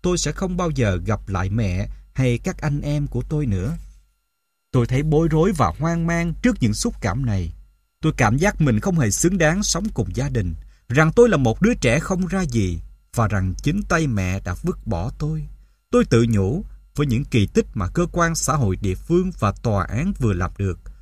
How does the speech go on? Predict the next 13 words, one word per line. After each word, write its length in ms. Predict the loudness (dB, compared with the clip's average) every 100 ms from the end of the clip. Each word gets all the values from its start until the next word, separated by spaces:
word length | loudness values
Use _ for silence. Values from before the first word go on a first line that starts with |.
| -20 _
cuộc 220 | -2 -2
sống 280 | 0 -2 -2
của 140 | -4 -6 -2
tôi 300 | -2 -2 -6 -12 -4
đã 140 | -2
có 120 | -2
một 320 | -2 -2 -4 -4
hướng 260 | -2 0
đi 160 | -2 -2
mới. 320 | -2 -4 -4 -8 -18 _ _ _ _ _ _ _ -4
Tôi 180 | -2 -2
cố 280 | 0 0 0 -2
gạt 180 | -4